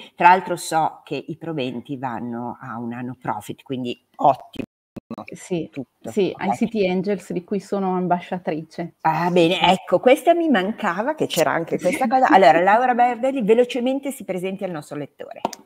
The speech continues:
Speaker 2: Ok, allora io sono manager in una primaria compagnia assicurativa e negli anni ho affiancato degli hobby, delle passioni,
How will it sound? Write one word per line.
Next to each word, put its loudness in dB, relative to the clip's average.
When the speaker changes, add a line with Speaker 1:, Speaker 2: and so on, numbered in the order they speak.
Speaker 2:
Ok, 2
allora 2
io 0
sono 0
manager 0
in 2
una 0
primaria -6
compagnia -4
assicurativa -4
e 0
negli 0
anni 0
ho 4
affiancato 0
degli 0
hobby, 0
delle 0
passioni, -2